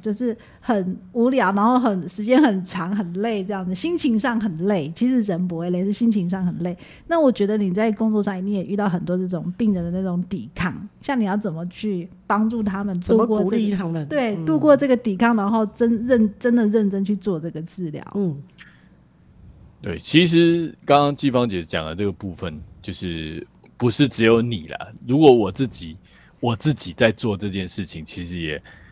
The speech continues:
Speaker 3: 很容易遇到这种所谓的心理上的一个瓶颈。对，那因为人都会疲倦嘛，
Speaker 2: 嗯。
Speaker 3: 或是觉得，“啊，这，这，这，这不了欸。”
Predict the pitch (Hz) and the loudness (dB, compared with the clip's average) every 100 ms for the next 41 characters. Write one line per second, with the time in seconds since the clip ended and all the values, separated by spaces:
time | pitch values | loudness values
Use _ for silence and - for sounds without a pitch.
0 | - - - - 98 95 110 104 123 104 | -20 -20 -12 -4 -2 0 0 2 0 2
1 | 101 107 85 76 - _ - - 90 104 | 0 0 -6 -8 -12 _ -16 -6 -2 -2
2 | 92 85 80 80 - 127 131 131 131 85 | -2 -4 -4 -8 -6 -2 -2 -2 -6 -10
3 | 82 120 90 87 90 85 90 78 107 - | 0 0 0 -6 -8 -8 -10 -10 -10 -10
4 | - _ _ - - - _ 92 - 107 | -14 _ _ -20 -20 -20 _ -12 -10 2
5 | 131 131 143 123 104 98 117 123 110 - | 4 8 6 6 2 2 6 6 4 -4
6 | 87 98 135 - - - 110 98 104 85 | -12 -2 0 0 -4 -4 0 0 0 -4
7 | 87 90 - 85 82 110 107 - 113 98 | -4 -2 -2 -4 -4 -2 -2 0 -2 0
8 | 107 107 82 82 78 - - | -2 -2 -4 -8 -8 -10 -12